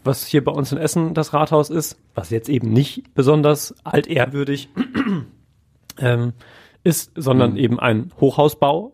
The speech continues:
Speaker 1: relativ modern, ähm, habe ich doch auch gedacht, hm, da gibt's sicherlich, äh, ja, schönere und irgendwie, mh, wärmere,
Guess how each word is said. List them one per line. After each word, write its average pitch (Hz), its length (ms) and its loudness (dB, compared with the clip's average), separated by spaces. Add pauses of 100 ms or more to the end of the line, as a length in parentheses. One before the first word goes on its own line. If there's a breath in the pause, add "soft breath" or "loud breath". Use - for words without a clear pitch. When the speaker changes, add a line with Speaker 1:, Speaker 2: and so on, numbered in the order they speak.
Speaker 1:
relativ 147 400 -2
modern, 156 420 2 (720 loud breath)
ähm, 131 460 2 (380)
habe 139 140 2
ich 143 60 2
doch 151 100 0
auch - 180 -6
gedacht, - 360 -2
hm, 110 380 -2
da 135 160 -8
gibt's 131 240 -8
sicherlich, 135 560 -2
äh, 123 380 -4 (1200 soft breath)
ja, 107 220 -8
schönere 156 680 2
und 135 260 0
irgendwie, 127 680 0 (280)
mh, 127 580 -2 (400)
wärmere, 120 840 0